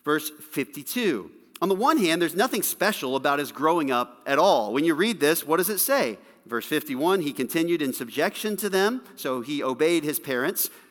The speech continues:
Maybe there's something special about that relative to other people, but in general, children, uh, can and do often obey their parents to a great extent.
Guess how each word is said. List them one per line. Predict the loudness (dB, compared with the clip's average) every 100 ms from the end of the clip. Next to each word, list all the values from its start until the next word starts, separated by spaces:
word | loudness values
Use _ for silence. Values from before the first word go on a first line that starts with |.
| -6
Maybe | -4 -2 -2
there's | -2 -4
something | -4 -4 -2 -2
special | -2 -2 -4 -4 -6
about | 0 0 2
that | 2 0
relative | 0 -2 -2 -4 -4
to | -2
other | -2 -2
people, | -4 -4 -2
but | 2 0 0 -18 -2
in | 0 0
general, | -2 -2 2 2 0 -4 -14 -20 _ -12
children, | -2 0 0 -2 -2 -2 -2
uh, | 0 0 -4 -14 _ -20 -16
can | -4 -2 0 0
and | -2 -2 -2
do | 0 2 2 2
often | 0 0 -2
obey | -2 -2 -2
their | -2
parents | -4 -4 -4 -4
to | -6 -6
a |
great | -4 -2 -2
extent. | -4 -8 -8 -8